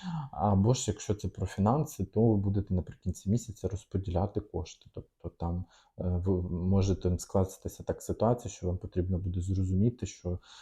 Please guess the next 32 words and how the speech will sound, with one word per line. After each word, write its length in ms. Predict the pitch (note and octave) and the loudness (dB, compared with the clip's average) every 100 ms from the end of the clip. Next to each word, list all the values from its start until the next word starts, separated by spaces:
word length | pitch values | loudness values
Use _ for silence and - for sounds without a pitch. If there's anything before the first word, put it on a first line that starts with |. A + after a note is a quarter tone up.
| - | -8
там 200 | F#2 F2 | -2 0
ось 200 | F2+ - | 0 -2
цю 80 | - | -4
суму 300 | - G#2+ F#2+ | 2 4 4
коштів 520 | - F#2 - - F2+ | 4 0 0 -6 -2
я 100 | F2+ | -2
там 340 | F2 E2+ F2 G2 G2+ - | -2 -4 -4 -6 -10 -14
сюди 540 | - F2 F#2 D#3+ F#3 | -8 -2 4 6 6
направлю, 680 | D#3 C#3+ C3+ C3 C3 A#2+ G#2 | 4 0 2 4 4 4 -2
це 200 | - - | -4 -8
сюди, 400 | - - F2+ C3+ | -10 -8 0 0
це 180 | C3 G2+ | 0 -8
сюди. 360 | - D#2+ - - - - - | -14 -10 -8 -10 -14 -10 -6
Тут, 140 | - - | -6 -8
можливо, 440 | - G2+ G#2 C3 A#2 | 0 4 6 8 10
навіть 280 | A2 G#2 | 8 6
краще 440 | - A2+ G2+ - - | 4 4 4 2 -6
це 160 | - | -4
зробити, 720 | F2 F2 F2+ B2 D#3+ - G#2 | -4 -2 4 4 4 4 4
і 260 | G2 F#2 F#2 | 6 4 4
якось 320 | F#2 - F#2 | 2 -2 -8
так 220 | - - | -6 -4
ви, 340 | F#2 F2+ F#2+ F#2 - | -4 0 0 0 -2
ви, 140 | F#2+ F#2+ | -4 -2
е, 60 | F2+ - - | -4 -10 2
дійдете 380 | G#2 G2 F#2 F2+ | 6 6 6 2
до 120 | F2+ | -2
того, 280 | - B2+ G#2+ | 2 2 2
що 180 | - F2+ | -2 -4
ви 80 | F#2 | -2
зрозумієте, 640 | F2+ F2+ F#2 G#2+ G#2 - | -4 -2 0 0 0 -8
що 160 | - | -16